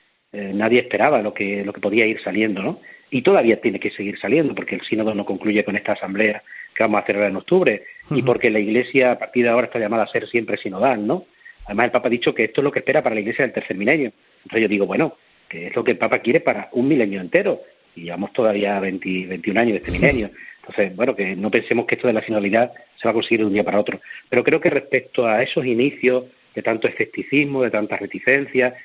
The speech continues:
Speaker 1: de miedos, creo que hemos avanzado bastante.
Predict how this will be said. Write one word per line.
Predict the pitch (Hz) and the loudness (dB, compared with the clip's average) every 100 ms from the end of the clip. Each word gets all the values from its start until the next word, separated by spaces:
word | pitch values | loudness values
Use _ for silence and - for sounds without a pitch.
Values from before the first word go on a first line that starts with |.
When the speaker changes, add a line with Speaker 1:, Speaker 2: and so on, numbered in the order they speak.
| - | -10
Speaker 1:
de | 110 | -6
miedos, | 104 120 139 131 131 - - _ _ | 2 4 4 2 -2 -4 -20 _ _
creo | - 151 | 2 2
que | 147 | 0
hemos | 143 120 | -4 -4
avanzado | 110 98 - 123 | -6 -6 0 0
bastante. | 107 - 131 127 104 | 0 -2 -2 -2 -4